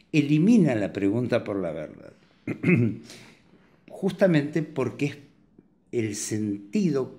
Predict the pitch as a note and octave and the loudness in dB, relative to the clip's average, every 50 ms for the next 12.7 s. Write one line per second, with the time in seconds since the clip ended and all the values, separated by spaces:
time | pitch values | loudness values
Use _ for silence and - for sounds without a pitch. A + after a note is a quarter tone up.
0 | - - - - G2 A2+ A2+ - - - B2+ B2 A2+ - - G#2 G2 G#2 G#2 G#2 | -20 -20 -14 -10 -10 -10 -10 -10 -10 -8 -8 -8 -6 -6 -8 -8 -8 -8 -8 -8
1 | - B2+ A#2 G2+ G2 G2 F2+ - - F#2+ F2 E2 - - - _ _ _ - - | -6 -4 -2 -2 -2 -4 -6 -6 -8 -8 -8 -8 -12 -14 -18 _ _ _ -4 -2
2 | - C#3+ C3 C3+ A#2 F#2+ - - - - - - - _ _ _ _ _ A#2 A2 | -2 0 -2 -2 -2 -4 -6 -12 -18 -20 -20 -20 -20 _ _ _ _ _ -18 -14
3 | - - - B2 A#2 A#2+ B2 C3 C#3 - A#2+ G#2+ G#2 G#2 G2+ - - - - B2 | -10 -4 -2 0 0 2 0 0 -2 -2 -4 -4 -4 -4 -6 -10 -14 -8 -6 -4
4 | A#2 A#2+ B2 B2 D3+ D#3+ D#3 B2 G#2 G#2 G2 F#2+ G2+ G#2 - - - _ - G2 | -2 -2 -2 -2 -2 -2 0 -2 -2 -4 -4 -6 -8 -10 -14 -18 -18 _ -10 -8
5 | F#2 G#2 A2+ B2 B2+ A#2+ B2 A#2+ A#2 - C#3+ D3 C#3+ D3 - D3 - - - A#2+ | -6 -6 -6 -6 -4 -4 -6 -6 -4 0 0 0 0 0 -4 -8 -10 -8 -6 -4
6 | A#2 C3 A#2 - - C#3 C3+ D3 D3 - - - - - _ _ _ _ - B2 | -4 -4 -6 -6 -8 -6 -6 -6 -8 -10 -14 -20 -20 -20 _ _ _ _ -6 -6
7 | - - - A3+ A3+ A3 - - - - F2+ F2 E2 D#2 D2+ D2+ D2+ D#2+ D#2+ - | -6 0 2 2 2 2 -2 -4 -4 -4 -8 -8 -8 -10 -12 -12 -12 -12 -12 -12
8 | - D2 C#2+ - - - - - - - _ _ _ _ _ _ _ - A#2 A2 | -12 -14 -16 -16 -18 -20 -20 -20 -20 -20 _ _ _ _ _ _ _ -12 -12 -12
9 | - - G#2+ - - B2+ B2 A#2 - G#2+ F#2+ - - F2 F2 F2 D2+ - - - | -10 -10 -10 -6 -4 -4 -2 -2 -2 -4 -4 -6 -8 -12 -10 -12 -12 -14 -16 -20
10 | _ _ _ _ _ _ _ _ _ _ _ _ - - - - - - - - | _ _ _ _ _ _ _ _ _ _ _ _ -20 -20 -20 -20 -20 -20 -20 -20
11 | - - - - - - _ _ _ _ _ _ _ _ _ _ _ _ _ _ | -20 -20 -20 -20 -20 -20 _ _ _ _ _ _ _ _ _ _ _ _ _ _
12 | _ _ - C3+ D3+ D3 C#3 B2+ B2 G#2 F2 D#2+ - | _ _ 2 4 4 4 4 4 2 0 -2 -2 -6